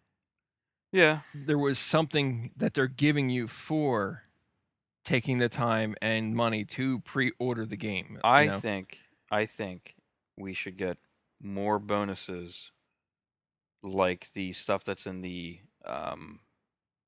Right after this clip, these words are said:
Speaker 1: the special editions.
Speaker 2: Mm-hmm.
Speaker 1: Like, stuff like that should be what you get for, for pre-ordering. And you do sometimes. You get,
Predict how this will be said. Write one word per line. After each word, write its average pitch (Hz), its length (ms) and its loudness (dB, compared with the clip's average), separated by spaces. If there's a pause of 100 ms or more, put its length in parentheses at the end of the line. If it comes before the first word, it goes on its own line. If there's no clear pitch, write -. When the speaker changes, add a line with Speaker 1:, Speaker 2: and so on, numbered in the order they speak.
(220)
Speaker 1:
the 95 140 -8
special 98 380 -6
editions. 104 360 -6
Speaker 2:
Mm-hmm. 131 240 0 (960)
Speaker 1:
Like, 98 180 -10
stuff - 220 -4
like 92 160 0
that 92 280 4 (200)
should - 200 -18
be 98 80 -6
what 87 180 -6
you 90 100 -10
get 90 220 -4
for, 80 400 -10
for - 160 -20
pre-ordering. 85 520 -10
And 107 120 -6
you 151 60 -4
do 220 180 -6
sometimes. 82 480 -12
You 90 60 -8
get, 98 240 2